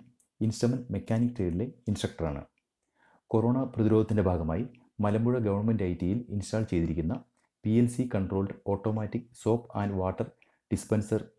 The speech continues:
സിസ്റ്റവും യു വി സി ലൈറ്റ് സാനിറ്റൈസറിൻ്റെയും ഡെമോയാണ് ഈ വീഡിയോയിലൂടെ നിങ്ങൾക്ക്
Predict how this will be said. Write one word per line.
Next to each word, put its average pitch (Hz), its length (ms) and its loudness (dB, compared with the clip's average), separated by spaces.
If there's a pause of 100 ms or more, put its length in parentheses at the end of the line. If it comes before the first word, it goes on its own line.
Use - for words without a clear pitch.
(180)
സിസ്റ്റവും 82 360 0 (420)
യു 110 220 6
വി 127 160 2
സി 131 80 2 (100)
ലൈറ്റ് 95 240 0 (200)
സാനിറ്റൈസറിൻ്റെയും 98 680 0 (200)
ഡെമോയാണ് 98 500 4 (400)
ഈ 139 40 4 (100)
വീഡിയോയിലൂടെ 90 560 2 (160)
നിങ്ങൾക്ക് 87 340 -2